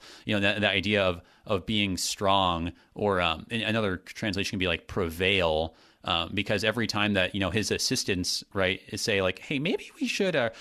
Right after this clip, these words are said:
or, "Hey, Pharaoh, would you consider," i-, at the end of the day, "No, I'm not changing my mind." Um, you know, so, so that, that idea there. So, yeah, yeah. I mean, caref-, careful look at the text and, and just the, the broader context, I think, shows that,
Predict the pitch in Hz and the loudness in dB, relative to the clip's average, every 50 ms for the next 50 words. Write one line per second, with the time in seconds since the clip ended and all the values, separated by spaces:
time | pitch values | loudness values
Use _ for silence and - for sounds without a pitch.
0 | - - - - 165 - 247 247 233 - - 214 214 202 175 147 123 151 165 - | -16 -10 -8 -8 -6 -4 -2 -4 -4 -2 0 0 4 4 4 4 2 0 -2 -2
1 | 220 220 - 185 - - 196 175 175 170 - - - - - _ _ - - 120 | -4 -4 -4 -4 -4 -2 -2 -2 -2 -2 -4 -6 -16 -20 -20 _ _ -2 -2 0
2 | 104 117 110 107 - 117 117 110 107 101 104 104 101 101 95 95 98 101 92 78 | 2 2 0 0 0 0 0 0 2 2 2 2 2 2 0 0 2 4 4 4
3 | 78 - 98 104 98 101 101 - 110 101 87 95 95 87 87 82 80 71 69 - | 4 2 2 2 2 2 2 0 -2 -2 -2 -2 -2 -2 0 0 0 0 -2 -4
4 | - - _ _ - - 101 92 87 87 85 82 82 82 82 - _ _ - - | -6 -20 _ _ -6 -2 0 2 2 2 2 0 -4 -6 -8 -12 _ _ -20 -20
5 | - - - - _ - 120 110 104 98 95 95 - 113 - - - - 131 117 | -20 -20 -20 -20 _ -4 0 2 2 2 2 0 0 -2 -4 -4 -4 -2 0 2
6 | 107 113 110 - 107 110 110 107 98 92 87 85 98 98 98 95 92 90 90 87 | 2 2 2 2 2 2 4 4 4 2 2 0 0 0 2 2 2 2 0 0
7 | 87 82 80 80 - - - 107 104 101 101 101 - - _ _ _ _ _ _ | 0 0 0 -2 -4 -2 0 2 2 2 0 -2 -6 -10 _ _ _ _ _ _
8 | _ _ _ _ _ _ - - - - - - - - 139 151 156 151 143 139 | _ _ _ _ _ _ -10 -10 -10 -10 -20 -14 -4 0 4 6 6 6 6 6
9 | 139 131 123 107 123 127 127 120 - - 156 151 - - - 165 160 - 135 120 | 6 4 4 2 2 2 2 2 0 0 -2 -2 -2 -4 -4 -4 -4 -2 0 0
10 | 123 123 127 110 98 98 - 110 104 101 - - - - - - 104 98 95 92 | 0 0 0 -2 -2 0 2 2 2 2 2 0 -6 -8 -8 -4 -2 0 0 0
11 | 95 101 98 95 110 101 - - 104 92 90 90 107 98 95 95 98 92 90 90 | -2 -4 -4 -4 -4 -4 -4 -2 0 0 -2 -2 -2 -4 -2 0 0 2 0 0
12 | - - 95 92 90 87 - 92 - - - 90 90 - 92 90 - - 95 87 | -2 -4 -4 -4 -4 -4 -4 -6 -6 -4 -6 -6 -4 -4 -6 -6 -6 -4 -2 -2
13 | 85 85 85 85 - - 85 82 - - | 0 -2 -2 -4 -4 -4 -4 -4 -6 -8